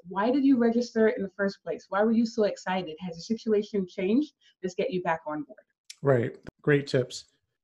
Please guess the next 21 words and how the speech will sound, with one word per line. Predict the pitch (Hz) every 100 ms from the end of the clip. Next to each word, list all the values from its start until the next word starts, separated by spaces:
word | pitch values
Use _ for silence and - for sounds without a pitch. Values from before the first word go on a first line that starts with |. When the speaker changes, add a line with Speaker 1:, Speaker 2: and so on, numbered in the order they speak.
| -
Speaker 2:
Another | 170 214 208 180 160 156
tip | 175 170
here | 156 135 127
is | 120
that | 139 131 143
if | 156 -
you | 156
cannot | 156 - 160 143 160
get | 156 139
in | 131 120 -
touch | 156 160 -
with | 131
them | 117 113 113 - _ _ -
because | - 131 135
they're | 123
just | 123 -
not | 131
returning | 131 - 127 120
your | 113
calls, | - 135 127 120 - _ _ _ _ -
if | 208 -